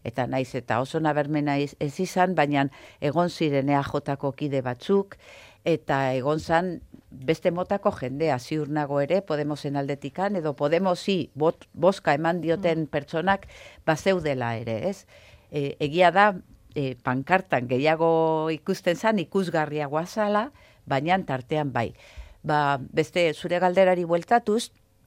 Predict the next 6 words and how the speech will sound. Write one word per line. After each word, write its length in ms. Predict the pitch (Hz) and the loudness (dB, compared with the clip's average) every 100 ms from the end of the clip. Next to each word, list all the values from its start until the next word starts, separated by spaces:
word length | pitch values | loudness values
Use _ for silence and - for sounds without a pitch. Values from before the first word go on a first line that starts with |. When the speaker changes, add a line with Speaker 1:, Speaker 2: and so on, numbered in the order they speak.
| _ _ - | _ _ -6
Speaker 1:
ba, 560 | 151 147 139 135 131 127 | 0 2 2 0 -4 0
bai, 360 | 131 160 113 _ | 4 4 2 _
guk 240 | 139 185 233 | -6 -2 -2
uste 280 | 220 226 214 | 0 0 2
dugu 420 | 220 214 220 214 - - | 2 2 0 -2 -14 -8
jendartean 880 | - 165 165 196 196 202 196 196 202 | -2 2 4 2 2 0 2 2 0